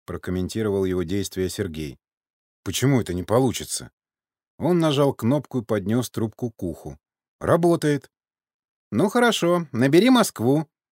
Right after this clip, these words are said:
предложил Сергей. «Объект находится в зоне, недосягаемой для связи»,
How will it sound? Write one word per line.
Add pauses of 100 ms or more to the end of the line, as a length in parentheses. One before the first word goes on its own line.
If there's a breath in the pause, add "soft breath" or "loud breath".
(160)
предложил
Сергей. (760)
«Объект
находится
в
зоне,
недосягаемой
для
связи»,